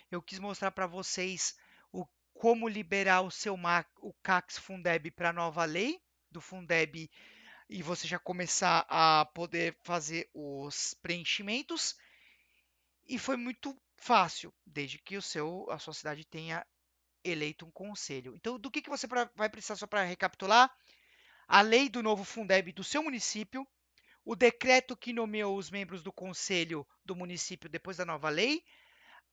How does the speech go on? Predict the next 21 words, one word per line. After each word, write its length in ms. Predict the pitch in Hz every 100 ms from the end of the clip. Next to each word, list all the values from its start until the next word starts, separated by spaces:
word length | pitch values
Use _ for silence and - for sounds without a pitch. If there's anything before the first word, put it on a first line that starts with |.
| -
a 320 | 214 220 262
ata 240 | 277 277
de 160 | 240 247
reunião 680 | 226 240 226 220 208 190 175 - _
que 120 | -
elegeu 420 | 202 190 175 175
o 40 | 180
presidente 760 | - 175 160 165 165 147 - _ -
e 120 | 254
o 40 |
vice, 480 | 160 202 277 - 349 _ _ _ _ _ - - -
e 220 | 247 240
os 180 | 226 220
dados 320 | 220 220 208
do 80 | 185
presidente 480 | 202 208 175 202 -
e 20 |
do 100 | 202
vice, 380 | 165 139 - 143 _ _
tá 120 | 175
bom? 240 | 175 247